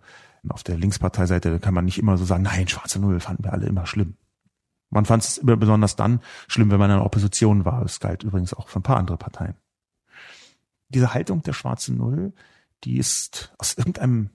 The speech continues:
esoterischen Grund, ich weiß gar nicht warum, aus dieses Sparen, dieses, dieser unbedingte Sparwille, dieses eisern disziplinierte Sparen, das ist in den Köpfen eben auch der Unternehmen drin.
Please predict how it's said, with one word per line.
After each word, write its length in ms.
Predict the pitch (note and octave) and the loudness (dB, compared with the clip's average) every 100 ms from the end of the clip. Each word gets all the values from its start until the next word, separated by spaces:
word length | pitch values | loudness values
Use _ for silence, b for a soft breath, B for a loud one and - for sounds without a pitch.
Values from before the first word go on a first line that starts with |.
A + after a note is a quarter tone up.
| _ _ _ _ _ - | _ _ _ _ _ -6
esoterischen 720 | A#2+ G#2+ - B2+ B3 B3 G3 | 0 0 2 0 2 -2 -2
Grund, 200 | F#3 E3 | -2 0
ich 100 | B2+ | -2
weiß 200 | B2 A#2+ | -2 -2
gar 120 | C#3+ | 0
nicht 160 | B2 - | -2 -2
warum, 240 | B2 D3 | 0 0
aus 100 | B2 | 0
dieses 280 | C#3+ C3 - B B B | -2 -2 -4 B B B
Sparen, 720 | - - - D3+ G#3 A3+ C3+ | -2 -2 -2 -2 0 2 2
dieses, 260 | B2 D#3 C3+ | 4 2 2
dieser 260 | D#3+ - | -2 -4
unbedingte 540 | - C#4+ A#3+ F3+ D#3+ D#3+ | -4 -2 0 0 0 -2
Sparwille, 960 | - - - - F#3+ F3+ C#3 A#2+ C3+ B B B B | -4 -6 -4 -2 -2 -2 -4 -6 -8 B B B B
dieses 360 | D3 E3+ - - | 4 4 0 0
eisern 720 | F3 A#3+ G#3 G3+ F#3 F3+ D#3+ | 4 4 4 2 4 2 0
disziplinierte 960 | D3+ - C#3+ - C#3 C3+ E3 F#3+ E3 | 0 2 0 0 2 4 4 2 0
Sparen, 800 | - - - C3 D3 B2+ F#2+ - B B B B | -2 -6 -4 -2 0 0 -4 -6 B B B B
das 120 | A#2 | -2
ist 240 | - - - | 2 0 0
in 220 | G3+ A3 G3+ | 2 2 4
den 360 | F3+ D#3+ _ | 2 2 _
Köpfen 440 | - D#3 - - E3 | -2 -2 -2 -6 -4
eben 260 | C3 C#3+ - | -2 -2 -2
auch 380 | A2+ B2 - - | -2 -4 -6 -8
der 140 | - | -4
Unternehmen 720 | A#2 A#2 A2+ G#2+ G#2+ F#2+ F2 - | -2 -2 0 2 2 2 -2 -6
drin. 420 | - F#2 - | -4 -2 -2